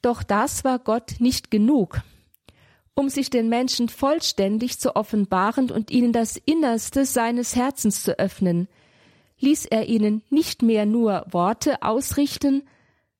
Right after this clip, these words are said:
sondern kam selbst zu ihnen in seinem Sohn Jesus Christus. Dieser ist somit das fleischgewordene Wort Gottes schlechthin. Aus diesem Grund hat die Kirche die Heiligen Schriften ebenso verehrt wie den Leib des Herrn.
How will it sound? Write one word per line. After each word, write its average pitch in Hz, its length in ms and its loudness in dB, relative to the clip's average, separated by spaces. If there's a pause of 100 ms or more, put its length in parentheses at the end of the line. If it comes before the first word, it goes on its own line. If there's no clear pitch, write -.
sondern 254 460 0
kam 240 260 0
selbst 277 460 -2
zu 226 100 -2
ihnen 185 400 0
in 196 140 -2
seinem 190 320 0
Sohn 240 480 0
Jesus 208 400 -2
Christus. - 580 -4 (1400)
Dieser 277 340 2
ist - 240 -4
somit 254 440 0 (220)
das 214 440 0
fleischgewordene 226 1120 0
Wort 214 360 -2
Gottes 202 400 -4
schlechthin. 196 680 -2 (1080)
Aus - 220 -2
diesem 294 320 2
Grund 269 380 0
hat 214 160 0
die 214 100 0
Kirche 294 580 2
die 247 160 0
Heiligen 214 380 0
Schriften 269 560 -2
ebenso 254 480 0
verehrt 208 720 0
wie 226 80 2
den 202 180 2
Leib 185 420 -2
des 226 220 -2
Herrn. 170 360 0